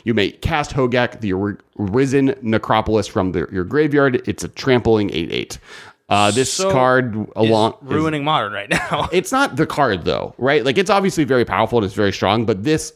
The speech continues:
Speaker 1: plus, um,
Speaker 2: Altar of Dementia?
Speaker 1: Altar of Dementia, plus the fact that the Vengevine deck had,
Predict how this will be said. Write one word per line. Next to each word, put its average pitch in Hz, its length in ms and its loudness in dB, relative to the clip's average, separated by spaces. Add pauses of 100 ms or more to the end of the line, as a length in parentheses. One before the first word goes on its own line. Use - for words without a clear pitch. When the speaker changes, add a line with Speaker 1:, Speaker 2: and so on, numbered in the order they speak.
(120)
Speaker 1:
plus, 131 720 -4 (560)
um, 87 720 2
Speaker 2:
Altar 87 160 -2
of 110 60 -6
Dementia? 131 400 -6
Speaker 1:
Altar 123 260 2
of 117 80 2
Dementia, 113 400 2
plus 131 640 -4
the 131 80 0
fact 117 380 -4
that 104 160 0
the 101 100 -2
Vengevine 101 560 -2
deck 98 400 -4
had, 90 840 -2